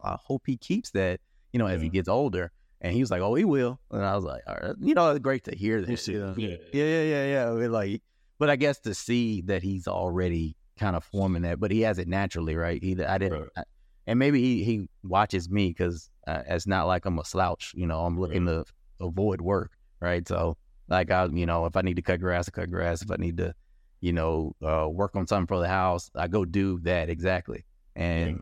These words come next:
Speaker 2: Yeah.
Speaker 1: uh, yeah, so he, he definitely watches me, which is a good thing. I mean, even when it came to, to swimming, he did the same thing. He, he watched me, uh, do, uh, certain moves, and then he started picking up quickly. So,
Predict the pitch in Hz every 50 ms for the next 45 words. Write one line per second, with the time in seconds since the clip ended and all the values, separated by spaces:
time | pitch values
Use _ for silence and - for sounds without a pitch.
0 | - - - 82 - - - 101 104 87 82 - - - - - 92 82 85 98
1 | 104 101 95 - _ - _ - _ _ - - _ _ - 117 98 104 104 107
2 | - 104 101 98 92 90 90 87 85 87 90 - - - - _ _ _ 95 104
3 | 107 104 - 101 87 87 107 98 87 82 92 92 - 98 85 95 95 135 117 -
4 | 92 85 80 76 80 85 - - - 87 92 92 95 90 90 107 107 101 95 95
5 | 92 85 - 92 90 90 82 - 85 82 80 82 85 82 - - - 87 80 -
6 | - - 92 98 104 95 85 80 82 90 90 87 85 80 95 - - 95 92 87
7 | 87 - - 98 95 87 87 92 - - - - 95 90 85 87 92 92 - -
8 | - 90 90 90 87 90 - - _ _ - - _ _ _ _ - - 80 80
9 | 82 80 78 78 - - _ 98 90 82 90 95 95 95 92 90 90 87 87 85
10 | 76 - - - - 78 82 82 80 - - 117 110 98 95 101 107 117 120 113
11 | 104 98 87 82 92 92 92 90 87 87 101 104 - - 82 80 85 - 98 87
12 | - 85 82 80 - - 107 92 - 73 64 60 - - 98 92 90 85 82